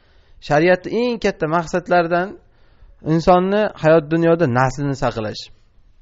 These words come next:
Naslni saqlash uchun nima qilgan shariat? Zinoni harom degan va livatni harom degan, ayol bilan ayolni aloqasini ham harom degan. Ana bular hammasi shariatda shu zinoni saqlash degan maqsaddan kelib chiqadi.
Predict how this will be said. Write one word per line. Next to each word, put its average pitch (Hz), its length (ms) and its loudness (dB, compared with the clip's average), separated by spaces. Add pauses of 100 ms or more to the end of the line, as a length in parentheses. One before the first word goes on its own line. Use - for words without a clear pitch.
(680)
Naslni 151 320 0
saqlash 165 360 0
uchun 175 160 -4
nima 170 140 0
qilgan 175 240 -2
shariat? 170 360 0
Zinoni 151 440 -2
harom 147 360 0
degan 143 460 -4 (580)
va 117 260 -2 (720)
livatni 151 500 2
harom 151 360 -2
degan, 151 420 -4 (400)
ayol 127 240 -2
bilan 147 140 0
ayolni 151 300 2
aloqasini 156 480 2
ham 147 120 -2
harom 151 340 0
degan. 143 320 -4 (440)
Ana 151 140 2
bular 175 200 4
hammasi 202 580 2
shariatda 170 580 4
shu 175 140 0
zinoni 170 500 8
saqlash 185 440 2
degan 160 200 4
maqsaddan 170 540 4
kelib 156 220 -4
chiqadi. - 340 -6